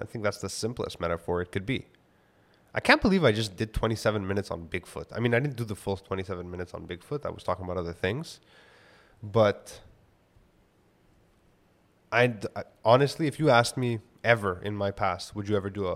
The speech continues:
a film, uh, an episode of a podcast where you just talked about Bigfoot by yourself?" I don't think I would.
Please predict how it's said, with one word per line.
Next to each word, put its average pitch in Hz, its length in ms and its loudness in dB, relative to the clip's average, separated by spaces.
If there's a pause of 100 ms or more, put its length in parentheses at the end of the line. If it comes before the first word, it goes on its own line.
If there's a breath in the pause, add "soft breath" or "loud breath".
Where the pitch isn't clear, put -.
(180)
a - 120 -6
film, - 280 -2
uh, 92 140 0
an 98 80 -4
episode 98 280 -4
of 92 100 -2
a 92 80 -2
podcast 95 480 -2
where 95 80 -6
you 98 80 -6
just 92 180 -8
talked 87 220 -6
about 87 240 -6
Bigfoot 92 320 -8
by 92 120 0
yourself?" - 480 -4
I 117 80 -2
don't 147 200 -4
think 123 240 -6
I 95 80 0
would. 92 400 -8